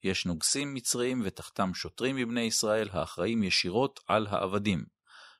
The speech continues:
כשבני ישראל לא מצליחים למלא את מכסת הלבנים הנדרשת, מי שמקבל את מכות הנוגסים הם השוטרים.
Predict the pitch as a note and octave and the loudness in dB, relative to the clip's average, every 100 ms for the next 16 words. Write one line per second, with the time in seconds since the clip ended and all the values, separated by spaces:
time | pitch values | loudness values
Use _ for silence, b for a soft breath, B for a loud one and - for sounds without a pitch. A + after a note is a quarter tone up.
0 | B F2 F2+ A#2+ A2+ F2+ A2+ B2+ G2+ A2+ | B -2 2 4 2 2 4 4 4 2
1 | C3+ - G2 - B2 G2 F2 G#2 A#2+ - | 2 0 -2 0 2 4 4 2 2 0
2 | F2 - B2+ - F#2+ E2+ F#2 A#2 G#2 F2+ | -4 0 0 2 0 0 2 2 2 0
3 | E2 F#2+ B2 - D#3+ - - _ - A2+ | 0 0 0 2 0 -4 -18 _ -2 0
4 | G2+ F2+ - F#2+ B2 G#2+ - F2+ E2 - | 0 -2 -2 0 2 0 -4 -6 -4 -2
5 | B2+ G#2 F2 E2 - D3 C#3+ G2+ F#2+ F#2+ | -2 0 0 0 0 0 2 0 0 -2
6 | - G2 A#2+ A2 | -2 -2 2 2